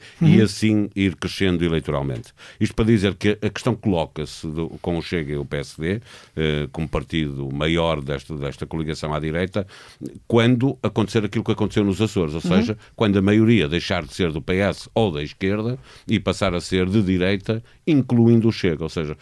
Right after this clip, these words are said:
Speaker 2: só se faz maioria com o Chega. Isso quer dizer que, eh, não havendo possibilidade de uma coligação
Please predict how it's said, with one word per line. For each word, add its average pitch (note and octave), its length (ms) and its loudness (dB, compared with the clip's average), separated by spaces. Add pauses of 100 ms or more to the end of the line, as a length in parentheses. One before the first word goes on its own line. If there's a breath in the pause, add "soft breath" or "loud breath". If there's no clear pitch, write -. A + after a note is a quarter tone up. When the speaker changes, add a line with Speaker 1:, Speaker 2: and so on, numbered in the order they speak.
(140 soft breath)
Speaker 2:
só C3+ 220 0
se - 100 -12
faz A2 280 0
maioria F#2+ 440 2
com E2 200 -4
o - 20 -4
Chega. C2+ 400 -10 (320 soft breath)
Isso A#2+ 220 -2
quer A2+ 160 2
dizer G#2 420 0
que, F2+ 560 0
eh, F#2 260 -4
não G2 280 0
havendo G#2+ 220 2
possibilidade F#2 600 0
de E2 80 -6
uma F2 160 -2
coligação E2+ 720 -2